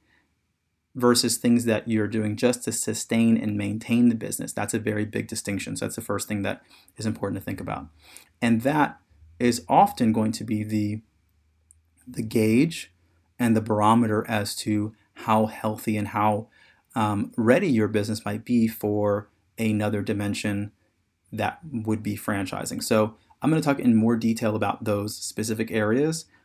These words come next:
and then you can just keep that in the back of your mind as you're kind of going through this, about how much time you spend and how prepared you are for each one of these areas. Okay, so let's talk about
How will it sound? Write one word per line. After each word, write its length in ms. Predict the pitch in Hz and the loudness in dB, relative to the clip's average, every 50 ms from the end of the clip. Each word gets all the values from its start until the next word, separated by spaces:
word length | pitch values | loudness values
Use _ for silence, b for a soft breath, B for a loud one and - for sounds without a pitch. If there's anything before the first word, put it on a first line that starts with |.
| _ _ _ | _ _ _
and 200 | - 110 104 104 | -4 -2 -2 -2
then 600 | 104 107 104 104 104 101 101 107 117 - - - - _ - 117 | 0 0 0 0 0 0 -2 -2 -4 -4 -8 -14 -18 _ -8 -4
you 100 | 113 110 | -2 0
can 120 | 110 110 | 0 0
just 120 | 117 127 - | 0 0 -4
keep 120 | - 113 | -4 -4
that 120 | - 110 107 | -2 -2 -2
in 60 | 104 | -2
the 80 | 101 | -2
back 180 | 101 101 101 - | -2 -2 -2 -4
of 80 | 107 104 | -6 -8
your 120 | 101 101 | -6 -4
mind 320 | 101 101 101 101 101 101 | -4 -2 -2 -2 -2 -2
as 120 | 104 101 - | -4 -6 -6
you're 220 | 107 104 101 101 - - | -6 -8 -8 -10 -10 -10
kind 140 | - 104 104 | -10 -10 -8
of 40 | |
going 220 | 117 104 107 107 104 | -8 -6 -6 -6 -6
through 140 | - 107 104 | -8 -8 -8
this, 160 | 101 - - | -8 -8 -8
about 140 | 117 - - | -10 -10 -6
how 140 | - 110 | -2 -2
much 160 | 107 104 101 - | -2 -2 -4 -6
time 220 | - 110 104 104 | -6 -6 -4 -4
you 80 | 101 104 | -4 -6
spend 320 | - - 113 107 104 104 | -6 -4 -4 -2 -2 -2
and 80 | 104 107 | -4 -4
how 260 | 107 101 104 101 101 b b b _ | -2 -2 -2 -4 -6 b b b _
prepared 360 | - - - - 110 107 104 | -16 -12 -6 -4 -2 -2 -2
you 140 | 104 - - | -4 -4 -4
are 260 | - 104 104 101 101 | -2 -2 -2 -2 -4
for 320 | - - - 113 110 120 - | -6 -8 -8 -8 -8 -6 -6
each 200 | 113 110 110 - | -6 -8 -6 -6
one 80 | - 107 | -6 -6
of 60 | 104 | -6
these 140 | 107 107 - | -6 -8 -8
areas. 460 | - - - - - - - - - _ _ _ _ _ _ _ _ _ _ _ _ _ _ _ _ _ _ B B B B B B B B B B | -8 -8 -6 -6 -8 -8 -10 -12 -14 _ _ _ _ _ _ _ _ _ _ _ _ _ _ _ _ _ _ B B B B B B B B B B
Okay, 260 | - - - - 107 - | -10 -6 -4 -2 -2 0
so 360 | - - 131 123 120 120 - - _ _ _ _ _ _ _ _ _ _ _ _ _ _ _ _ _ _ _ _ _ - | 2 2 4 4 2 0 -4 -12 _ _ _ _ _ _ _ _ _ _ _ _ _ _ _ _ _ _ _ _ _ -2
let's 220 | 127 135 131 - | -2 0 0 0
talk 240 | - - 185 185 - | -2 -2 -2 -2 0
about 460 | - 131 127 123 123 113 107 - _ | 2 2 4 4 4 2 0 -4 _